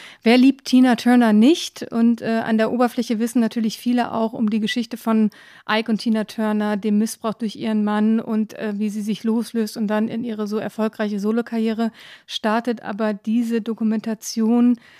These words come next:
bringt einem das nochmal sehr nahe. Es ist auch ein Abschied von Tina Turner. Sie nennt es selbst so ein bisschen so, das ist ihr Abschied von der, von der wirklich großen Bühne. Sie ist über achtzig und, ähm, sehr emotional. Und,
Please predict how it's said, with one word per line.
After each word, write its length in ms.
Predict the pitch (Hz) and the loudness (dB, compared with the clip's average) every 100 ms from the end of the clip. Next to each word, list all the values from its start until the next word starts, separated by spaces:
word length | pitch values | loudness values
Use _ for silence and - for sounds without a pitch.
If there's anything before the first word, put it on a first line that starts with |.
| - _ | -20 _
bringt 280 | 226 240 - | 0 0 0
einem 180 | 226 220 | -4 -4
das 140 | 214 | -2
nochmal 320 | 233 214 214 | 0 0 0
sehr 220 | 202 226 | 2 2
nahe. 420 | 220 208 208 240 226 | 4 4 2 2 0
Es 100 | 240 | -4
ist 120 | - | -6
auch 120 | 226 | -2
ein 140 | 233 | -2
Abschied 340 | - 233 - 247 | -2 -4 -4 -4
von 200 | 247 226 | -2 -2
Tina 200 | 247 233 | 0 0
Turner. 280 | 240 247 220 | 0 0 2
Sie 80 | |
nennt 240 | 214 226 233 | 2 2 0
es 120 | 202 | -2
selbst 280 | 226 240 - | -2 -2 0
so 60 | |
ein 40 | 226 | -2
bisschen 300 | 233 247 226 | -2 -2 0
so, 140 | 233 | 0
das 180 | 220 - | -2 -4
ist 160 | - - | -10 -10
ihr 180 | 240 | -8
Abschied 340 | - - 247 233 | -8 -8 -10 -6
von 200 | 233 226 | -2 0
der, 280 | 226 220 214 - _ _ | 2 0 -2 -12 _ _
von 200 | - 220 | -2 0
der 120 | 214 | 2
wirklich 260 | 208 233 - | 0 -4 -6
großen 340 | 226 220 220 | -4 0 0
Bühne. 280 | 202 233 240 | 2 2 2
Sie 80 | 214 | -2
ist 160 | - - | -10 -10
über 280 | 208 214 | -8 -6
achtzig 720 | - 214 - - 233 220 - | -6 -10 -12 -6 -4 -4 -8
und, 400 | - 220 214 214 | -6 -2 -2 -4
ähm, 380 | 240 220 220 214 - - - | -6 -2 -2 -2 -6 -20 -4
sehr 240 | 247 247 | -2 2
emotional. 1000 | 254 240 - 233 220 208 214 226 226 233 | 2 0 0 0 0 0 -2 -2 -2 -4
Und, 360 | - 220 220 | -6 -6 -6